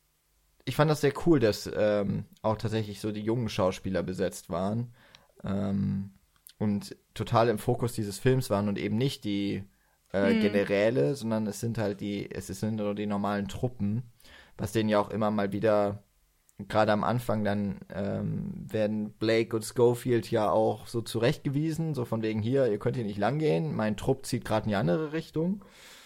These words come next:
Speaker 1: Ähm, und dann eben auch später, wenn sich der Schofield durch diese lange Schlange da, durch die, äh, zu dem General,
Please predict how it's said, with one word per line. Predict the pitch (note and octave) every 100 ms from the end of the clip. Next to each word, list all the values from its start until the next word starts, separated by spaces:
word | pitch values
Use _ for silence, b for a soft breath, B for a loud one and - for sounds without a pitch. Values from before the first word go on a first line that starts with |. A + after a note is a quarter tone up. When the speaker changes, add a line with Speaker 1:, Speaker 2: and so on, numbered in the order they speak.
| b b b b _ -
Speaker 1:
Ähm, | A2+ A2+ A2+ A2+ A2+ A#2 _ _ _ _ _ _ _ _ _ _ - -
und | B2+
dann | A#2+
eben | A2 A2+
auch | G2 G#2
später, | - G#2 A2+ A#2 A2 G#2+
wenn | G#2+
sich | G2
der | G2+ G2+ G2 G2+
Schofield | - G#2 A#2+ - A2 G2+
durch | G#2+
diese | A2 G2+
lange | G#2+ G#2+ A2
Schlange | G2 A2+ A2+ B2
da, | G#2+ G2+ G2
durch | G#2+ -
die, | G#2 G2+ G2+ G2+ - _ -
äh, | G2 G2 G2
zu | - G2+
dem | G2 G2+ E2+
General, | - G2+ A2 G2+ G2+ G2+